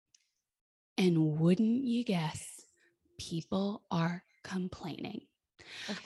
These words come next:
Speaker 1: And
Speaker 2: course.
Speaker 1: mind you, one of the board members is a designer. And so he designed, like, everything. We helped pick out paint colors. But I mean, a designer on average would cost, like, fifty grand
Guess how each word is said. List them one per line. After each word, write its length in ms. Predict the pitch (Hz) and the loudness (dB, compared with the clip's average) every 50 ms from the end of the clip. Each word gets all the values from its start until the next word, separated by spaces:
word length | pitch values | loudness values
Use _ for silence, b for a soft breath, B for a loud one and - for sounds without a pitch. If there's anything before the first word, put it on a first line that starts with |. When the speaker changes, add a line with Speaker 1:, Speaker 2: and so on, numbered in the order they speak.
| - | 0
Speaker 1:
And 180 | 208 233 233 247 | 2 4 4 4
Speaker 2:
course. 100 | 269 294 | 6 6
Speaker 1:
mind 280 | 330 381 415 392 277 202 | 6 8 8 6 6 4
you, 440 | 170 - - 156 - 117 247 226 - _ _ _ _ _ _ _ _ _ _ _ _ _ - | 4 0 0 0 -2 -2 -4 -6 -8 _ _ _ _ _ _ _ _ _ _ _ _ _ -4
one 260 | 208 220 233 240 262 | 0 2 4 4 4
of 100 | 277 277 | 4 2
the 100 | 339 330 | 0 0
board 260 | - 220 196 185 190 | 2 2 4 4 4
members 380 | 202 208 220 233 254 269 254 - | 4 2 2 2 2 2 0 0
is 140 | 226 196 196 | -2 0 0
a 60 | 185 | -2
designer. 680 | 175 180 170 170 165 147 151 151 170 208 277 330 392 370 - - - _ _ _ - | 0 -2 -2 -2 -2 -2 0 0 0 2 2 2 2 0 -2 -8 -20 _ _ _ 2
And 200 | 226 208 220 220 | 2 4 4 4
so 140 | - 226 196 | 2 2 2
he 200 | 185 - 214 202 | 2 2 2 2
designed, 680 | 180 196 190 180 180 160 160 156 160 170 180 180 - - | 4 4 6 6 6 4 4 4 4 4 2 2 -2 -4
like, 200 | 175 165 160 - - | -6 -6 -6 -4 -2
everything. 720 | 156 156 165 - 156 151 - 156 151 160 170 190 208 208 - 170 | -2 -2 0 -2 -4 -2 -4 -4 -2 -2 -2 -2 -2 -2 0 2
We 180 | 202 214 214 | 4 6 6
helped 320 | 208 202 196 190 202 - - | 8 8 6 4 2 0 -4
pick 140 | 220 202 | -4 -2
out 160 | 185 165 - - | 0 -2 -2 -2
paint 280 | - 165 156 - - | 0 -2 -2 -2 -2
colors. 280 | - 156 - - 170 - | -2 0 0 0 -2 0
But 120 | - 180 | 0 2
I 40 | 180 | 2
mean, 160 | 180 180 170 165 B B B B B | 4 2 2 0 B B B B B
a 60 | 247 | 0
designer 460 | 208 247 226 233 214 220 262 302 349 392 415 - - - | 2 2 4 4 6 6 8 8 6 6 4 2 2 2
on 120 | 214 214 | 2 2
average 420 | - - 151 170 196 202 220 233 214 | 4 4 2 2 4 2 2 2 2
would 140 | 202 190 175 | 0 -2 -2
cost, 260 | - - 196 180 - | 0 0 0 0 0
like, 140 | 185 170 - | -2 -4 -4
fifty 360 | - - 170 151 - - 120 | -4 -4 -4 -4 -4 -4 -4
grand 440 | - - - - - - 254 214 | -2 -2 -2 -2 -2 -2 -2 -4